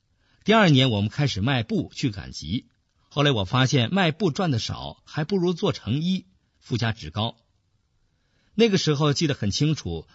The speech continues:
就卖那些很便宜的布，叫泡泡纱，做成女同志穿的短袖，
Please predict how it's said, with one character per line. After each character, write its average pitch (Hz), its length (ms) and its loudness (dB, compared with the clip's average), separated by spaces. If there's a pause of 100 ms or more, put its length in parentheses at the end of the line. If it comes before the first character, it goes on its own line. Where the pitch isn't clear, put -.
就 208 160 2
卖 185 200 4
那 143 100 2
些 147 220 2
很 82 240 -6
便 82 260 -6
宜 202 60 -2
的 147 100 -2
布， 135 320 -8 (140)
叫 87 300 -4
泡 117 180 -4
泡 92 120 -8
纱， 131 380 -2 (260)
做 170 200 2
成 151 200 2
女 98 140 0
同 107 220 -2
志 127 240 -2
穿 131 260 -2
的 113 140 -2
短 87 240 -8
袖， - 340 -4